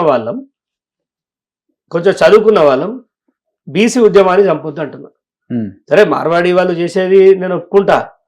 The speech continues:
Speaker 1: మార్వాడి వాడు ఎవడు మనల్ని నమ్మడు. ఇప్పుడు మార్వాడి వాళ్ళ వల్ల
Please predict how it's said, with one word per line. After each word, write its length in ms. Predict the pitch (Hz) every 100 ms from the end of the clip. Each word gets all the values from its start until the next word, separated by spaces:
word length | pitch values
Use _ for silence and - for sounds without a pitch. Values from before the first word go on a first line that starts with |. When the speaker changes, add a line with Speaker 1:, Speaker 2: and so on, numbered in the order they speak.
| _ _ -
Speaker 1:
మార్వాడి 320 | 151 180 196
వాడు 120 | 190 180
ఎవడు 200 | 196 196
మనల్ని 180 | 196 185
నమ్మడు. 240 | 180 180 170
ఇప్పుడు 180 | 160 147 - _ 139
మార్వాడి 380 | 156 196 214 214
వాళ్ళ 140 | 214 214
వల్ల 140 | 240